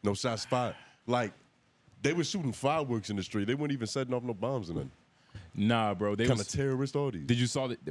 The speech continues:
Speaker 2: bro? They was setting, uh, loose animals loose. They was breaking into zoos. Like,
Speaker 1: Nah, the chainsaw on the motorcycle was kinda crazy. I forgot about that.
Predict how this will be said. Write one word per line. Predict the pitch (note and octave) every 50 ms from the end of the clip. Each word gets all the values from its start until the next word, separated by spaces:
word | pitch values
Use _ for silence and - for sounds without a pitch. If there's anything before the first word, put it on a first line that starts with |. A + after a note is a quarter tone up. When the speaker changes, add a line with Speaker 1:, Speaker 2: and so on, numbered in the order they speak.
| G2+
Speaker 2:
bro? | G#2+ A2 A2
They | G#2+ A#2 B2
was | A#2 G#2 -
setting, | - - B2 A#2+ A2+ A2
uh, | - G#2 G2+ G2+ F#2+ F#2 E2+ E2 D#2+
loose | F#2 A#2 A#2+ A2+ -
animals | - G2+ A2 A2+ A2 A2 G#2+ G#2 F#2+
loose. | G#2+ A2+ A2+ G#2 -
They | - A2
was | G#2 D#2+
breaking | E2+ F2 G#2+ G#2+ - A2 G2+
into | F#2+ F2+ E2+
zoos. | D#2 F2 F#2+ G2+ G#2 G#2 G#2 G2+ G2 E2+ G2+
Like, | G2 F#2 G#2+
Speaker 1:
Nah, | B2+ C3 C3+
the | C3 B2
chainsaw | A2+ D3 D3+ D#3 D#3 D3 - - C#3 C3+ C3 B2+ A#2+ A#2
on | A2+
the | A2 G#2+
motorcycle | A2 A2+ G#2+ G2 A2+ G#2+ G#2 F#2+ F#2+
was | F#2 G2 F#2+ F2+
kinda | F2 F#2+ F2 E2+
crazy. | - F#2 E2 D#2 D#2 F2
I | F2+
forgot | - F#2 F2+ F#2 F2
about | E2 D#2+ D#2+ D#2 D2
that. | D2+ C#2